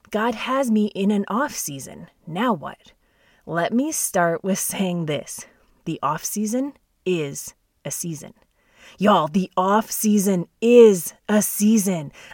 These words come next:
I need you to catch that. The off season is a season.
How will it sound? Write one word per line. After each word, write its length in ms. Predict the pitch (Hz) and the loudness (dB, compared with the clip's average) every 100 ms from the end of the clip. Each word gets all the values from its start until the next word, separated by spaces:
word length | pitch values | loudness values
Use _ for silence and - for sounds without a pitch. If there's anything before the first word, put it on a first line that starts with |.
| - | 2
I 140 | 240 | 6
need 420 | 233 240 262 240 | 8 8 6 2
you 80 | 269 | -2
to 80 | 254 | -4
catch 360 | - 240 240 | -2 -2 -2
that. 280 | - 190 175 | -2 -2 0
The 160 | 190 226 | 0 0
off 260 | 202 233 247 | 0 -2 -2
season 460 | - 262 240 262 233 - | -2 0 2 2 2 -2
is 440 | 240 233 214 190 - | 4 6 6 2 -4
a 100 | 220 | -2
season. 600 | - - 226 214 202 143 | -2 0 0 0 -2 -6